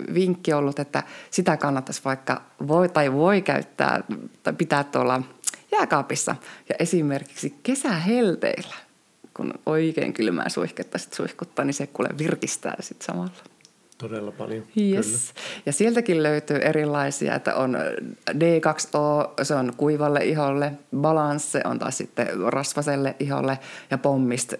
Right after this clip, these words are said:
Speaker 1: on sitten niinku aikuisemmalle iholle, että siltä kanssa löytyy niitä antioksidantteja.
Speaker 2: Okei, eli
Speaker 1: Mm.
Speaker 2: niitä sieltä löytyy tosissaan joka lähtöön
Speaker 1: Tön-,
Speaker 2: tuntuu
Speaker 1: <laughs> niin,
Speaker 2: löytyvän näitä
Speaker 1: kyllä.
Speaker 2: kasvosuihkeita. Tuota,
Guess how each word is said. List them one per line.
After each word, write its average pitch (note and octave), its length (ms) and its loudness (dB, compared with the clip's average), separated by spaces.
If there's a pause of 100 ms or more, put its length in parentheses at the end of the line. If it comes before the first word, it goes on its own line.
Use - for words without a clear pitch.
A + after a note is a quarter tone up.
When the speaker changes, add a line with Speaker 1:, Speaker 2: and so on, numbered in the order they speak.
(140)
Speaker 1:
on A#2+ 160 -2
sitten A#2+ 360 -4
niinku - 180 -4
aikuisemmalle - 720 -2
iholle, - 260 -4
että - 120 -10
siltä - 220 -8
kanssa - 260 -6
löytyy - 240 -6
niitä - 200 -6
antioksidantteja. - 840 -8 (580)
Speaker 2:
Okei, A2+ 320 -8 (240)
eli F3 180 2
Speaker 1:
Mm. D4 60 4
Speaker 2:
niitä A2 260 0
sieltä A2 320 -2
löytyy A2 280 0
tosissaan G#2 600 -6 (1120)
joka C3 420 2
lähtöön B2 500 4
Speaker 1:
Tön-, G#3+ 40 6 (100)
Speaker 2:
tuntuu G#3+ 120 4
Speaker 1:
<laughs> C4 160 8
niin, C4 240 6
Speaker 2:
löytyvän - 200 6
näitä - 340 2 (100)
Speaker 1:
kyllä. F#3+ 160 4
Speaker 2:
kasvosuihkeita. F#3+ 800 0 (600)
Tuota, A2+ 640 0